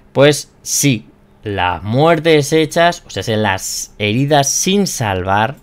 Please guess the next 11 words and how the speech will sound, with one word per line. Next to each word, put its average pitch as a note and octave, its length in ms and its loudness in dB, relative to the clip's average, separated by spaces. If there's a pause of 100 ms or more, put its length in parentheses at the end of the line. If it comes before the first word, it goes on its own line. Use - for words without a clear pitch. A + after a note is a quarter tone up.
o - 20 -20
sea, - 200 -18
los F#2 160 -6
muertos G#2 600 -2
del F#2+ 220 -6
todo, G#2+ 320 -4 (500)
más B2 320 0
uno D3 220 0
por B2 200 0
cada F2 260 -6
una. - 220 -18